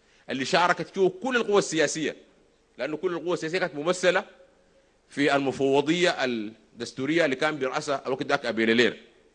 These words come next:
هي اللي وضعت الدستور، هي اللي حددت فترات الانتخاب. أول انتخابات كانت ألفين وعشرة، اللي بعدها كل تاني دورة كل خمس سنوات، ألفين وخمستاشر، ألفين وعشرين. ما في مفاجأة، لكن السودانيين كثيرين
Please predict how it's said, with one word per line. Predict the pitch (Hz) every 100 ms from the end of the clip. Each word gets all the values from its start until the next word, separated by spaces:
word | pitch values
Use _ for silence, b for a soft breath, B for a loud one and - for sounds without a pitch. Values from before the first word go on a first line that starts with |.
| _ b b b
هي | 131 156
اللي | 156
وضعت | 156 117
الدستور، | 117 - 151 180 - - b b b
هي | 95 139
اللي | 143
حددت | - 151 143 120 - -
فترات | 110 123 143 147
الانتخاب. | 123 - - 143 - - b b b 135
أول | 151 143
انتخابات | - 139 139 135
كانت | 143 135
ألفين | 113 90 143
وعشرة، | 113 139 165 170 - - b b b -
اللي | 120
بعدها | 117 135 139 127
كل | - 139
تاني | 147 139
دورة | 143
كل | 131 143
خمس | 151 139
سنوات، | 123 127 160 190 - _ b b _
ألفين | 117 - 156
وخمستاشر، | 143 120 120 - 156 180 151
ألفين | - 156
وعشرين. | 127 - 113 - b b b b
ما | - 165
في | 170
مفاجأة، | 151 139 127 107 87 -
لكن | 117 190
السودانيين | 190 156 151 170 190
كثيرين | 180 147 165 185